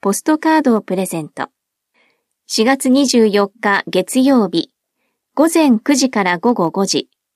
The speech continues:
お問い合わせは、緑推進課施設係、電話五九八四の一六六四番です。大泉地区の商店街で、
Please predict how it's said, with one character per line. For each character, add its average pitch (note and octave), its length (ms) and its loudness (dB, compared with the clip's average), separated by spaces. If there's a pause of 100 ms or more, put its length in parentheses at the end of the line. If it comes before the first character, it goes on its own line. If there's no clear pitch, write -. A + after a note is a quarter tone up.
(220)
お G#3+ 100 -4
問 D4 240 0
い C#4+ 60 0
合 C4+ 60 0
わ C4+ 80 0
せ C4 160 -2
は、 A#3 180 0 (340)
緑 C#4 380 2
推 B3+ 300 2
進 A3+ 300 0
課 G3+ 280 -4
施 - 160 -8
設 C4+ 260 -2
係、 G3 520 -4 (380)
電 G#3 280 0
話 G3 180 -2 (300)
五 C4 240 4
九 D#4 280 2
八 A3 400 -2
四 G#3+ 280 0
の E3 300 -2
一 C#4 300 -4
六 D4 280 -2
六 F3 260 -2
四 A3 240 0
番 D#3+ 240 -8
で D#3 140 -6
す。 - 200 -14 (1500)
大 C4 240 2
泉 D#4 340 2
地 - 140 -6
区 C4+ 120 0
の A3+ 120 4
商 A3+ 240 2
店 A3 280 0
街 E3+ 240 -4
で、 D3+ 180 -4